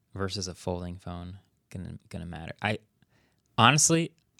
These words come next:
I think the, the most easy benefit to explain quickly is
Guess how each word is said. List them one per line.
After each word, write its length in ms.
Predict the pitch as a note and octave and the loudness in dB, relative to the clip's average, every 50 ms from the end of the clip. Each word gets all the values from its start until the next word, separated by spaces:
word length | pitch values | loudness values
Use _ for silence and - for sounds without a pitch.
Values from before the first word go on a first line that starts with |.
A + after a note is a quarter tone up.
| _ - | _ 4
I 140 | A2+ A2 A2 | 4 4 6
think 260 | - C3+ C3 A#2+ - | 6 4 4 4 6
the, 280 | - A#2+ A2+ G#2+ G#2+ - | 6 8 8 8 6 4
the 180 | G#2 F#2+ A2+ G#2+ | 2 4 6 8
most 380 | G#2 G#2 A2+ A#2+ A2+ - - - | 8 10 8 8 6 2 -2 2
easy 340 | - A#2+ A#2+ A#2+ A2+ C3 B2+ A2 | 6 6 8 8 6 4 0 -2
benefit 680 | F#2 - - G#2 G2+ G#2+ A2+ - - C#3 B2+ - - | -2 2 2 4 4 4 2 2 2 0 -2 -2 -2
to 120 | - A#2 G#2 | 0 0 0
explain 680 | - - - - - - G#2+ G2+ G2+ G#2+ G#2+ A2 G#2 | 2 2 0 -2 0 4 6 6 6 6 4 0 -4
quickly 560 | - - A2+ G#2+ - - C3+ C#3 D3 D3+ - _ _ _ _ _ _ _ _ - | -4 -2 -2 -2 0 0 0 0 -2 -4 -6 _ _ _ _ _ _ _ _ -2
is 160 | A2 G#2+ | -2 -2